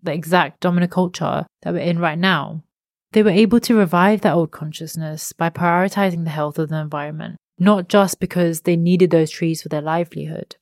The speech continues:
And whilst the movement in itself wasn't immediately successful, it has inspired hope-based and care-led environmental work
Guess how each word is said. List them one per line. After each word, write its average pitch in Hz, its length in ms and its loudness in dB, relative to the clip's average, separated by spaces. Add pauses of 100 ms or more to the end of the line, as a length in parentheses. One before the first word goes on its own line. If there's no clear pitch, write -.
(140)
And 180 420 2
whilst 185 480 2
the 247 60 0
movement 226 420 2
in 190 120 0
itself 175 420 0
wasn't 170 380 0
immediately 180 500 0
successful, 240 680 0 (280)
it 165 140 -2
has 180 480 -4 (200)
inspired 180 680 0
hope-based 175 760 -2
and 160 140 -10
care-led 175 480 0
environmental 156 580 -4
work 208 500 2